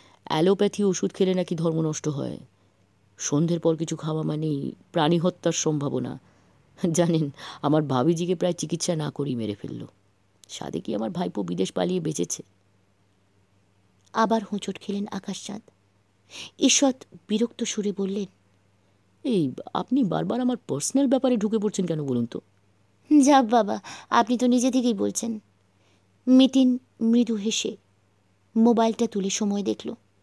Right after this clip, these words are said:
Speaker 2: "আম, আজ তাহলে চলি, দরকার পড়লে আবার যোগাযোগ করব।" আকাশচাঁদ অল্প ঘাড় নাড়লেন। মিতিন উঠে দাঁড়িয়ে বলল, "আপনার কাকার সঙ্গে আলাপ হলে ভালো লাগতো,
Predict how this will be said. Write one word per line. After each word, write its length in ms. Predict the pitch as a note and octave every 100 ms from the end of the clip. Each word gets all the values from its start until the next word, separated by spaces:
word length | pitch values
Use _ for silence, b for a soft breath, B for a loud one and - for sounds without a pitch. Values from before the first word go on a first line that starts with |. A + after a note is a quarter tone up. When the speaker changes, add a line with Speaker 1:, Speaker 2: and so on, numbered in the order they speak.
| _ B B B B -
Speaker 2:
"আম, 460 | C4+ C4+ C4 C4 A#3+
আজ 200 | - C4+
তাহলে 240 | - B3+ A#3+
চলি, 300 | B3 A#3+ B3 _ _ _ -
দরকার 320 | A#3 A#3 A#3
পড়লে 340 | A3 A#3 A3+ A3+ -
আবার 220 | - G#3+
যোগাযোগ 380 | G3+ G#3+ G#3+ A3
করব।" 300 | - A3+ A#3 - _ _ _ _ _ _ -
আকাশচাঁদ 520 | G#3 A3 - G#3+ G#3 - _ _ _ G#3
অল্প 280 | G3 G3
ঘাড় 240 | F#3+ G3+ G3+
নাড়লেন। 420 | G3 G3 G#3+ A3 - _ _ _ _ B B B D4+
মিতিন 280 | D#4 E4
উঠে 180 | D#4+ D#4
দাঁড়িয়ে 280 | D4+ D4 D4
বলল, 400 | A3+ A3+ B3 G#3 - _ _ _ _ _ _ _ _ -
"আপনার 260 | D4 D#4+
কাকার 300 | D4+ B3 D4
সঙ্গে 260 | D4 E4 D#4+
আলাপ 240 | D4 C#4+
হলে 140 | C#4 A#3+
ভালো 220 | A#3 G#3+
লাগতো, 340 | G#3+ - -